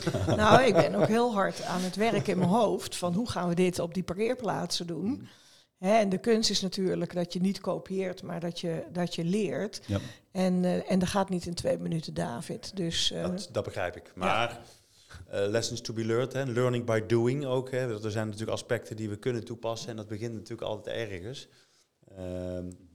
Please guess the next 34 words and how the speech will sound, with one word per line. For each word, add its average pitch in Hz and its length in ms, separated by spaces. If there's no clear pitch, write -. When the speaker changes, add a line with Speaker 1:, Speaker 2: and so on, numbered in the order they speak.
Speaker 1:
denk 90 220
ik, - 120
hè, 123 200
want 107 200
we 101 80
hoeven 98 180
niet 107 100
Speaker 3:
Ja. 101 60
Speaker 1:
meteen 113 200
alle 101 160
honderdéén 98 600
materialen 92 580
toe 113 120
te - 100
passen 101 480
in 104 80
Woensel 101 260
Speaker 3:
Nee. 98 80
Speaker 1:
West, 117 320
maar, 98 300
eh, - 80
of 101 100
in 104 100
Woensel, 104 340
sorry. 113 380
Ehm, 160 440
<clears throat> 160 220
iets 170 100
anders. 156 480
Ehm, 131 540
eh, 107 500
de 117 100
vorige 107 600
spreker, 104 720